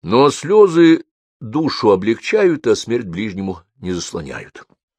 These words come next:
«Папа, хрен тебе в лапу!» — вскричал Череп, увидев умирающего отца. Попробовал взбодрить гостинцем. «Че загрустил, как рваный валенок? Я вот тут коньячишки принес, елочки пушистые».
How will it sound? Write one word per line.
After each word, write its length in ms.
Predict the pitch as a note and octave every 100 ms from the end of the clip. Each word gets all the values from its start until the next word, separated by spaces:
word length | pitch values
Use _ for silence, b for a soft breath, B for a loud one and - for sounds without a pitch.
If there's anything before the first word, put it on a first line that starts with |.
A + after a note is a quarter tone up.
| _ _ _ b b b b b _
«Папа, 920 | - B2+ G3+ A3 G#3+ - G#3+ A3 G#3
хрен 520 | - C#3+ G#3+ G#3+ G#3 E3
тебе 240 | G3+ G#3+
в 120 | F3+
лапу!» — 600 | E3+ G3+ A3 G#3+ - G3
вскричал 520 | D#3+ - E3+ C#3+ F3 D#3
Череп, 460 | - D3+ D3 C#3 B B
увидев 440 | - A2 A2 G#2 -
умирающего 640 | G2+ F#2+ F#2 E2+ - F2+
отца. 420 | F2 - G2+ F#2+ - _ _ _ _
Попробовал 640 | F2+ F2 F2+ F2 G2 F#2 -
взбодрить 420 | F2 D#2+ D#2+ F#2
гостинцем. 600 | F2+ F2+ - F2+ E2+ - - _ _ _ _ _
«Че 220 | - F#3+
загрустил, 680 | D3 D3 D#3 - - F3+ C3+
как 240 | C3 -
рваный 360 | A#2 C#3+ B2 A#2
валенок? 500 | A#2 G2 D2+ - -
Я 100 | -
вот 80 | A2+
тут 200 | D3 - _
коньячишки 640 | - D3 E3 - D3+ -
принес, 420 | C#3+ D3 C3 G2+ - B B
елочки 460 | B2+ B2 G2+ -
пушистые». 640 | - G2 F2+ F#2 - A2